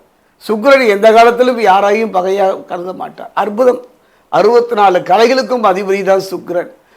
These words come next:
வண்டி வாகனம், சிலர் வாழ்க்கையில வண்டி வாகனமே இல்லாமல் போய்விடுவார்கள். சிலர் வாழ்க்கையில மிகப்பெரிய வண்டி வாகனத்தை பெற்று நிம்மதியா வாழ்வாங்க. அந்த வாசனையும் வாய்ப்பை யார் தருவார்னா, சுக்கிரன் தான்.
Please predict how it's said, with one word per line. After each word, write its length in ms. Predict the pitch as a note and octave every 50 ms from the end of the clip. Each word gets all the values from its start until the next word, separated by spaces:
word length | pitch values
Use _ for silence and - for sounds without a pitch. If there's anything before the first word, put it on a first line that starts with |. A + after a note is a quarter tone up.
| _ _
வண்டி 460 | C#3+ D#3 F3 F#3 F#3+ F#3+ F#3+ A3+ A#3
வாகனம், 500 | G3+ F#3 F3+ F3+ G3 F#3 G3 G3 F#3+ F3+
சிலர் 280 | - - E3 E3 E3
வாழ்க்கையில 380 | E3 F#3 A3+ A3+ - A#3 A#3 G#3+
வண்டி 280 | F#3 F3 F3 F#3+ A3 A3+
வாகனமே 440 | A3 A3 A3 A3+ A3+ A3+ B3 B3
இல்லாமல் 420 | A3+ G3+ G3+ G#3 G#3 G3+ G#3 G3 F#3
போய்விடுவார்கள். 640 | - F#3 F#3 F#3+ F#3 F#3 F#3 F3+ F3+ F3+ E3 E3+ - _ _ _ _ _
சிலர் 280 | _ - G3 F#3+ G3 F#3
வாழ்க்கையில 640 | G3+ A3 A#3+ B3+ G3 G#3+ B3+ C4+ C4 B3+ B3 A3+ G3
மிகப்பெரிய 540 | F#3 F#3 A3 G#3+ - A3+ A#3 B3+ B3+ B3
வண்டி 280 | A#3 G#3 G3 A3 A3+ B3
வாகனத்தை 480 | A3 A3 A3 G#3 G3 G3 F3 F3 G3 F#3
பெற்று 300 | E3 G#3 G3+ D#3+ A3 A3+
நிம்மதியா 500 | G#3+ G3+ G3+ G#3+ A3+ A3+ G#3+ G#3 G#3+ G3
வாழ்வாங்க. 580 | F#3+ F3+ F3 F3+ F3 F3 E3+ E3 C#3+ C#3+ - _ _ _ _ _ _ _ _ _ _ -
அந்த 200 | E3+ F3 F3+ F3+
வாசனையும் 680 | F#3+ G#3+ A#3 A#3 A#3 - A#3+ C4+ C#4+ C4+ C4 B3+ A3
வாய்ப்பை 480 | G3+ G3+ G#3+ A3+ A3 F3 G#3 A#3 A3
யார் 300 | G3 F#3 F#3 G3+ G#3+ G#3
தருவார்னா, 440 | G#3+ G#3 F#3+ F#3+ F3 F3+ F3+ F3+ F#3+
சுக்கிரன் 520 | F#3 F#3 - E3+ E3 E3 F#3 F#3 F3+ F3+ F3
தான். 200 | F#3+ F#3+ -